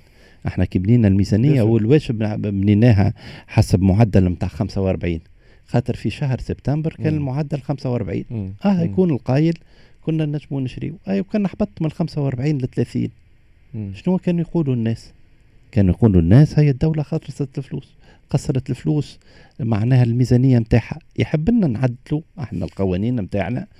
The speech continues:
Speaker 1: ونتمكنوا
Speaker 2: اللي هو
Speaker 1: ربما
Speaker 2: هبط تحت السعر اللي
Speaker 1: ب-، ب-،
Speaker 2: حطيتوه انتم.
Speaker 1: ب-،
Speaker 2: دونك
Speaker 1: باش، ب-،
Speaker 2: سي مورال.
Speaker 1: ب-، ب-،
Speaker 2: ما
Speaker 1: باش
Speaker 2: تقولش نشري،
Speaker 1: ب-،
Speaker 2: قلت انا بخمسة وأربعين، يا اخي هبط لل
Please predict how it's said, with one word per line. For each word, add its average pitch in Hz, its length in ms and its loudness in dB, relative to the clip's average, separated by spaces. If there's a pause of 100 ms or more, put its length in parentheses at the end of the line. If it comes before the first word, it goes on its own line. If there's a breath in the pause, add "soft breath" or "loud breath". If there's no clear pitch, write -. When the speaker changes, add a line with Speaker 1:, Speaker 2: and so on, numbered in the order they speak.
(280 loud breath)
Speaker 1:
ونتمكنوا 127 680 4
Speaker 2:
اللي 127 120 6
هو 120 60 6
Speaker 1:
ربما 135 380 8
Speaker 2:
هبط 131 60 6
تحت - 140 -6
السعر 143 320 -4
اللي 123 120 -4
Speaker 1:
ب-، - 20 -2
ب-، 127 60 8
Speaker 2:
حطيتوه 139 400 2
انتم. 123 220 0
Speaker 1:
ب-، - 40 -2
Speaker 2:
دونك - 160 -8
Speaker 1:
باش، 127 220 6
ب-، 107 80 6
Speaker 2:
سي 117 120 2
مورال. 156 300 4
Speaker 1:
ب-، 90 180 -6
ب-، 85 180 -2
Speaker 2:
ما 110 40 4
Speaker 1:
باش 110 200 2
Speaker 2:
تقولش 131 320 4
نشري، 113 440 -4
Speaker 1:
ب-، - 60 4
Speaker 2:
قلت 120 220 2
انا 123 260 -2
بخمسة 113 380 -6
وأربعين، 107 380 -4
يا 175 60 -4
اخي 170 180 -4
هبط 156 340 -6
لل 151 580 -2